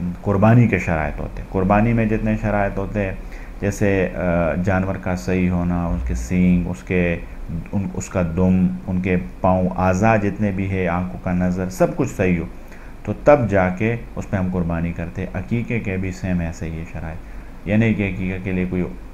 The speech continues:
माड़ा सा जानवर हो कोई और उसको आके ज़बह कर ले, नहीं, नहीं, शराइत वही है। अच्छा, कुर्बानी में भी, कुर्बानी अभी जो लगा आ रहा है, तो कुर्बानी में भी, अ, कुर्बानी के जितने हिस्से होते हैं उसमें भी, अ,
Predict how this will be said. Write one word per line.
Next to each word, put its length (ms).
माड़ा 300
सा 160
जानवर 440
हो 120
कोई 240
और 100
उसको 220
आके 260
ज़बह 240
कर 160
ले, 120
नहीं, 180
नहीं, 120
शराइत 440
वही 220
है। 140
अच्छा, 220
कुर्बानी 680
में 260
भी, 120
कुर्बानी 640
अभी 220
जो 120
लगा 260
आ 140
रहा 120
है, 160
तो 80
कुर्बानी 600
में 260
भी, 180
अ, 60
कुर्बानी 500
के 140
जितने 240
हिस्से 360
होते 300
हैं 240
उसमें 380
भी, 140
अ, 240